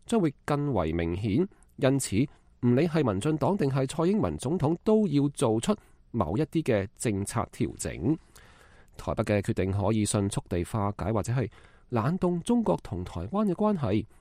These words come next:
喺過去七十年，台灣海峽兩岸多次出現軍事緊張，喺全球好有實力嘅中國政府對蔡英文不滿，因此不斷調派軍用飛機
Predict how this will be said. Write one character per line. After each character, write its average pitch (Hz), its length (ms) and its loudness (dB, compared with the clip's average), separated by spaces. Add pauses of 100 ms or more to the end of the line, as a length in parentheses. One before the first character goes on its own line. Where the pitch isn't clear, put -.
(200)
喺 101 160 0
過 113 200 0
去 123 160 0
七 - 180 -8
十 - 240 -2
年， 90 260 0 (360)
台 - 180 -4
灣 120 340 -2
海 117 120 -2
峽 123 180 0
兩 101 200 -2
岸 107 220 0 (280)
多 220 240 2
次 160 240 -4
出 - 140 -2
現 117 240 2
軍 214 220 0
事 123 160 -2
緊 101 180 -2
張， 185 300 4 (500)
喺 110 280 0
全 87 280 -4
球 82 220 -4
好 87 260 -2
有 120 180 2
實 120 120 -4
力 113 60 -4
嘅 127 120 -2
中 196 180 -4
國 135 140 -2
政 135 180 -2
府 156 140 -6
對 127 220 0
蔡 - 160 -6
英 156 100 -2
文 - 140 -4
不 - 120 -4
滿， 107 280 2 (260)
因 117 180 2
此 95 240 -4 (440)
不 233 100 0 (240)
斷 131 240 4 (420)
調 139 240 2
派 160 320 -2
軍 214 360 0
用 120 200 4
飛 202 260 0
機 208 260 2